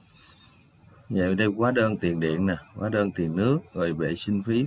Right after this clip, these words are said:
cước điện thoại, vân vân. Rồi dựa vào cái bảng này để mà có thể tiết kiệm chi tiêu ở cái khoản chi nào. Vậy thì chúng ta nhìn ở đây,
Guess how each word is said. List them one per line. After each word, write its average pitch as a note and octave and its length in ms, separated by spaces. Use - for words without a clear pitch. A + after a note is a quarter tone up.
cước C#3 200
điện F2 180
thoại, E2 260
vân G2 160
vân. G#2 240
Rồi F#2 240
dựa F2 300
vào F#2 120
cái G#2+ 160
bảng F#2 220
này F2 260
để E2+ 240
mà A2 200
có B2 100
thể F2+ 200
tiết E3+ 160
kiệm E2 360
chi A2+ 300
tiêu G#2 380
ở D#2 380
cái A#2+ 240
khoản G2 260
chi A2+ 140
nào. E2+ 240
Vậy F#2 180
thì F#2 100
chúng A#2+ 160
ta A#2 80
nhìn F#2+ 240
ở G2+ 60
đây, G#2+ 240